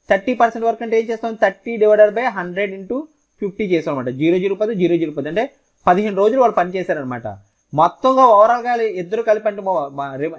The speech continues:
రిమైనింగ్ ఎవరు చేశారు? సెవెంటీ పర్సెంటేజ్ సి చేసింది. అవునా? రిమైనింగ్ సి అన్నవాడు సెవెంటీ పర్సెంటేజ్ ఎన్ని రోజులు చేశాడు?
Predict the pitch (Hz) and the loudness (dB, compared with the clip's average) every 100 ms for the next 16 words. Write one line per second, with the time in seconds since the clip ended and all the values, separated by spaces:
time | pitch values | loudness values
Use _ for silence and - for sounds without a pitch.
0 | 147 175 214 233 214 214 226 220 214 208 | -6 -4 -4 2 4 4 2 -4 -4 -2
1 | 185 196 208 196 196 190 196 185 190 196 | -2 -2 -2 -4 -6 -10 -8 -6 -6 -10
2 | - _ _ - - 233 220 165 147 127 | -18 _ _ -10 -6 -2 0 0 0 -8
3 | 104 95 151 214 175 180 202 214 - 196 | -8 -8 -4 0 0 -2 -6 -8 -8 -6
4 | 180 175 175 269 - _ _ 165 180 185 | 0 2 4 2 -2 _ _ -4 -2 -2
5 | 175 190 160 151 160 170 196 208 208 202 | -2 -4 -4 -4 -2 -2 0 0 -2 -2
6 | 202 202 | -2 0